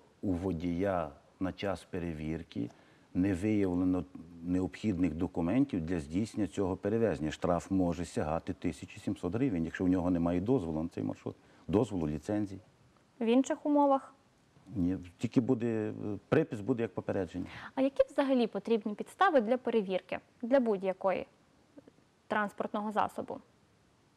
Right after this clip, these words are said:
Speaker 2: Ну, тобто, чи можете ви здійснювати перевірку, е, от, я-, які підстави для цього потрібні? Коли ви можете це робити?
Speaker 1: Для інспектора?
Speaker 2: Так.
Speaker 1: Направлення на перевірку, наказ і направлення на перевірку, на рейдову перевірку, це є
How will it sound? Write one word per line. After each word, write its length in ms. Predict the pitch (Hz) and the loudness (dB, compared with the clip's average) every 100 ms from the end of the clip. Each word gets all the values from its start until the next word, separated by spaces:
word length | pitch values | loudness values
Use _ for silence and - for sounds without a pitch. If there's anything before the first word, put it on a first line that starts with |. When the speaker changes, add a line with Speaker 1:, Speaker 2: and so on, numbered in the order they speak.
| _ _ _ _ _ _ _ _ _ _ - | _ _ _ _ _ _ _ _ _ _ -8
Speaker 2:
Ну, 80 | |
тобто, 260 | 226 226 240 | -4 -2 0
чи 120 | - | 2
можете 320 | 285 427 370 | 4 4 4
ви 100 | 269 | 4
здійснювати 440 | 240 269 262 233 233 | 4 2 2 -2 -2
перевірку, 600 | 240 254 330 381 277 254 - - - | 0 2 2 4 4 4 -2 -8 -2
е, 160 | 208 | 2
от, 140 | 208 208 - 214 - - | 2 0 -4 -4 -4 -4
я-, 80 | 214 | -4
які 360 | - 233 247 349 | 0 0 2 0
підстави 420 | 277 - 233 196 | -2 2 4 4
для 120 | 185 | -2
цього 240 | 185 185 185 | -2 -2 -2
потрібні? 500 | 185 190 185 - - _ | -6 -4 -4 -6 -10 _
Коли 180 | - 302 | 2 6
ви 100 | 277 | 6
можете 320 | 233 214 202 | 4 0 -6
це 140 | - 202 | -2 -2
робити? 340 | 196 190 180 | 2 0 2
Speaker 1:
Для 140 | 104 | 2
інспектора? 540 | 120 110 - - - 101 - _ - | 4 4 2 2 -2 -4 -12 _ 2
Speaker 2:
Так. 260 | 185 - - - - - - - | 2 2 -10 -20 -20 -18 -18 -2
Speaker 1:
Направлення 600 | 101 120 135 113 104 104 | 2 4 6 4 4 2
на 100 | 104 | 0
перевірку, 480 | 92 104 107 107 117 | 0 2 2 2 2
наказ 340 | 107 131 131 107 | 2 2 0 0
і 40 | |
направлення 500 | 104 117 110 104 101 | 0 2 2 2 2
на 100 | 92 | 0
перевірку, 500 | - 95 101 123 110 | 0 0 2 0 0
на 100 | 101 | 0
рейдову 360 | 101 92 95 92 | 2 0 -2 -2
перевірку, 540 | 101 92 131 135 98 | -2 0 0 0 -4
це 160 | - 101 | -2 0
є 200 | 95 | -2